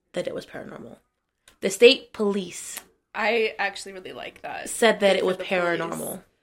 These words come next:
Speaker 2: When you can't figure it out, when there's no other explanation for
Speaker 1: When
Speaker 2: it,
Speaker 1: you've ex-,
Speaker 2: you
Speaker 1: when you've
Speaker 2: gotta have an
Speaker 1: exhausted everything, like,
Speaker 2: explanation.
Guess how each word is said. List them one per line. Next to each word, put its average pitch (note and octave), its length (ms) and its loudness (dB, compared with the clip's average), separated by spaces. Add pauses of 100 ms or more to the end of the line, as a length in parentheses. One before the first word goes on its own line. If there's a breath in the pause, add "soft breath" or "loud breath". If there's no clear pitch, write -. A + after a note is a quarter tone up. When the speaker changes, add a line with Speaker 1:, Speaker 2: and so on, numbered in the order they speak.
(380)
Speaker 2:
When G3+ 120 -14
you G3 80 -10
can't G#3+ 260 -4
figure G3+ 300 -6
it F#3 80 -6
out, E3+ 320 -4 (920)
when G3 120 -10
there's G3 180 -2
no F#3 220 0
other F#3 200 0
explanation F#3 680 -12 (100)
for D3 160 -18
Speaker 1:
When G#3+ 100 2
Speaker 2:
it, G#3+ 40 4
Speaker 1:
you've G#3+ 120 2
ex-, G#3 180 2
Speaker 2:
you G#3+ 40 -2
Speaker 1:
when G#3+ 100 2
you've G3+ 100 2
Speaker 2:
gotta G3+ 140 4
have G3+ 80 2
an F#3 60 8 (100)
Speaker 1:
exhausted G3+ 300 2
everything, G3+ 640 2
like, G#3 120 2
Speaker 2:
explanation. G#3 60 -8